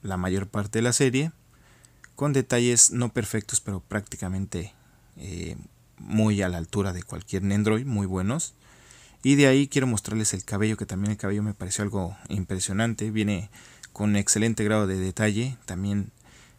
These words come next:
ahí con toda la definición del cabello como tiene que ser. También vamos a ver hacia abajo que tenemos los brazos, prácticamente los Nendroid.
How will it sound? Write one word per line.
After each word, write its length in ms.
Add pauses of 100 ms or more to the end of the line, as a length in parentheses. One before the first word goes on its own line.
ahí 260
con 300 (120)
toda 180
la 100
definición 460
del 160
cabello 260
como 160
tiene 220
que 160
ser. 320 (1500)
También 380
vamos 240
a 60
ver 200
hacia 320
abajo 320
que 80
tenemos 320
los 140
brazos, 340
prácticamente 720
los 180
Nendroid. 480